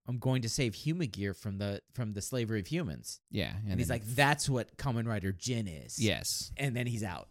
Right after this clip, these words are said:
Speaker 2: Yeah, so he
Speaker 1: <laughs>
Speaker 2: uses the, the fire and, and
Speaker 1: Yeah.
Speaker 2: it dips out. And see, that's the thing I liked, probably one of the things I loved about this episode is before it was Kamen Rider,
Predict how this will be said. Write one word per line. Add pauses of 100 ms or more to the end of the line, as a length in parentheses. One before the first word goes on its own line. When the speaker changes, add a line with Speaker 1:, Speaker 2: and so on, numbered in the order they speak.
Speaker 2:
Yeah,
so
he
Speaker 1:
<laughs>
Speaker 2:
uses
the,
the
fire
and,
and
Speaker 1:
Yeah.
Speaker 2:
it
dips
out. (240)
And
see,
that's
the
thing
I
liked, (140)
probably
one
of
the
things
I
loved
about
this
episode (220)
is
before
it
was
Kamen
Rider,